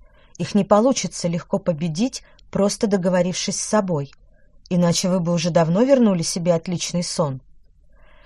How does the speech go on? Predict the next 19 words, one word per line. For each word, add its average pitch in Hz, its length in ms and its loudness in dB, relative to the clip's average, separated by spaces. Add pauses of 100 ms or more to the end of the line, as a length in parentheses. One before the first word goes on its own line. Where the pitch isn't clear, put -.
(120)
Чтобы 226 320 4
вы 240 100 8
поняли, 269 440 6
с - 100 0
чем 226 280 2
действительно 196 680 -2
имеете 190 580 -2
дело, 220 500 2 (500)
чуть - 320 -6
коснемся 226 760 2
нейробиологии 202 1040 2
бессонницы. 139 920 -8 (840)
Оказывается, 247 760 6
она 214 360 2
имеет 214 280 0
свойство 208 720 -4 (200)
становиться 208 640 2
частью - 640 0
организма, 202 800 2